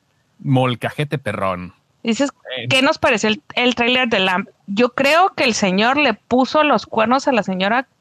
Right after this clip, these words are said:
Speaker 2: con la borrega, güey, y la borrega es la tercera en discordia, güey.
Speaker 1: Güey, no mames, es, es, es, es una chingonería cómo,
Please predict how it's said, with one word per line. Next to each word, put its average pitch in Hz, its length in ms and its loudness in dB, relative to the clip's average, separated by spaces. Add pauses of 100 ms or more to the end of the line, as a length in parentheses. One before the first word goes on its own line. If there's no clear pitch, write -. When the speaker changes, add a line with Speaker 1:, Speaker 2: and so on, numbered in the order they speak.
Speaker 2:
con 208 260 4
la 170 100 2
borrega, 226 500 2
güey, 320 240 2
y 226 100 2
la 196 140 4
borrega 180 360 2
es 247 60 -2
la 277 120 0
tercera 196 500 -2
en 233 80 0
discordia, 180 540 -2
güey. - 160 -14 (600)
Speaker 1:
Güey, 196 540 0
no 208 100 4
mames, 214 380 0
es, 180 180 -4
es, 190 160 -6
es, 175 240 -6
es - 220 -6
una 240 200 0
chingonería 156 880 2
cómo, 190 400 -2